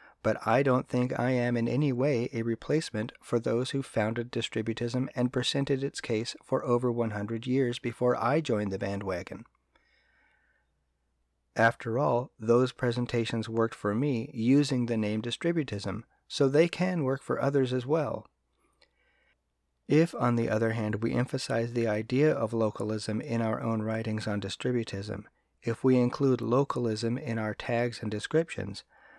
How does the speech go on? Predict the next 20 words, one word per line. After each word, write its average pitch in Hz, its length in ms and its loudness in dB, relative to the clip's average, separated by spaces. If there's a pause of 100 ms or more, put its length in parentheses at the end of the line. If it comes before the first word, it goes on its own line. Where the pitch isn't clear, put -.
(160)
then 107 160 2
people 131 420 -2
searching 160 500 0
for 127 180 0
localism 110 760 0
will 131 240 2
be 147 160 0
led 127 240 0
to 117 100 -2
this 117 240 -2
idea 127 460 0
called 107 260 -4
distributism 104 800 -4 (320)
and 135 180 2
conclude 131 540 2
these 131 320 0
ideas 120 520 -2
are 107 120 -2
somehow 117 500 -2
linked. 131 440 -4